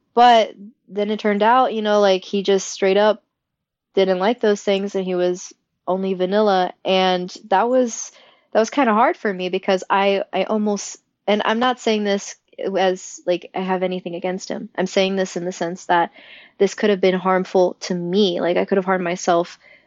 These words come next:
uh, if I did this. I almost settled with just staying in the relationship with him, um, despite the fact that we were different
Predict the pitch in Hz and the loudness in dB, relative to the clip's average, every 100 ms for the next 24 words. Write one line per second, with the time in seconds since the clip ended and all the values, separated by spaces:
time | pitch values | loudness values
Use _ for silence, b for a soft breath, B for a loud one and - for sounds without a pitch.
0 | _ 185 160 - 185 185 202 208 170 180 | _ 0 0 -2 0 2 4 2 2 -2
1 | - - _ _ _ 196 - 208 208 208 | -4 -14 _ _ _ 0 2 0 2 0
2 | - - 214 196 180 180 - _ - 190 | -2 0 0 2 0 0 -4 _ 2 2
3 | 180 - 190 - - - 208 196 190 185 | 2 -2 -2 -2 -10 -4 0 0 0 0
4 | 175 180 190 190 185 175 165 - 190 202 | 2 4 2 0 0 0 -2 0 0 2
5 | - 170 170 170 B B B B 180 175 | 0 0 -2 -6 B B B B 0 0
6 | 175 190 - - 214 247 208 - 180 180 | 0 -2 -2 0 0 0 -4 0 0 0
7 | - 180 175 - - _ _ _ _ 190 | 0 2 2 0 -6 _ _ _ _ -6
8 | 185 202 196 190 180 190 196 - 170 165 | 2 4 6 4 4 2 0 0 -4 -4